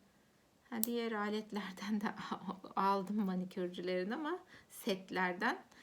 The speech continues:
Yani ben yapamadım. Ama yapabilenler var. Önce mesela bunu da çok şey olmuş. Biraz yuvarlatayım.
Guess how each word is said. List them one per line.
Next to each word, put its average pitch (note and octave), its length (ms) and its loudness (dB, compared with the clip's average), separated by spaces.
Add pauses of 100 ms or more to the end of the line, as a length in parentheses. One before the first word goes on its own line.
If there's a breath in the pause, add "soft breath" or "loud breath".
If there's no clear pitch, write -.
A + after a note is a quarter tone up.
(720 loud breath)
Yani F#3+ 300 2 (180)
ben G#3 100 0
yapamadım. G#3 720 -2 (460 loud breath)
Ama G#3+ 120 -4
yapabilenler A3 880 -2
var. - 420 -4 (1600 loud breath)
Önce E4+ 260 0
mesela B3+ 440 2
bunu B3+ 240 0
da A#3 160 0
çok B3+ 220 -2 (240)
şey F3+ 280 -2
olmuş. F#3+ 600 -4 (760)
Biraz A3+ 360 -2
yuvarlatayım. G3 840 -2